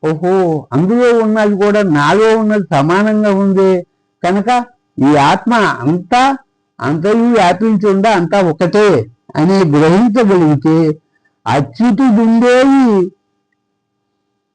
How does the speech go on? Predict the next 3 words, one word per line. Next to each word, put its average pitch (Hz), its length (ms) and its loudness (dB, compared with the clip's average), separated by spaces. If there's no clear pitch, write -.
అందరిలో. 208 800 0
అచ్యుతుడు 208 520 -2
భగవంతుడు 175 960 0